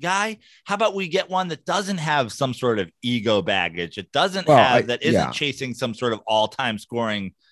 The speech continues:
Speaker 1: numbers." Like,
Speaker 2: Nepotism, that's his downfall.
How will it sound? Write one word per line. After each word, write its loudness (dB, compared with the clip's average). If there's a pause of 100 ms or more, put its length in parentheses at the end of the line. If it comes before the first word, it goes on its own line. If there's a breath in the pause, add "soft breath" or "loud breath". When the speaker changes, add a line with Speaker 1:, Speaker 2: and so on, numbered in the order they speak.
(120)
Speaker 1:
numbers." -4 (440)
Like, -4 (800)
Speaker 2:
Nepotism, 4
that's 4
his 4
downfall. -6